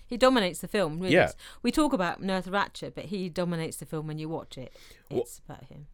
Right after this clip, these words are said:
Speaker 2: yeah, I th-, I actually think that that might be what got Louise Fletcher the Oscar, because she steps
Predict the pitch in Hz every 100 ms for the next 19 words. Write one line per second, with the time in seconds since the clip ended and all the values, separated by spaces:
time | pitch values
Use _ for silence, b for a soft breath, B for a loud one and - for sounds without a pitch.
0 | - - 139 120 127 - 127 170 175 165
1 | 147 123 101 117 110 98 101 98 104 110
2 | - 104 90 95 87 - 101 98 87 87
3 | 90 - 78 78 90 - 110 107 - 95
4 | 90 - - 104 - -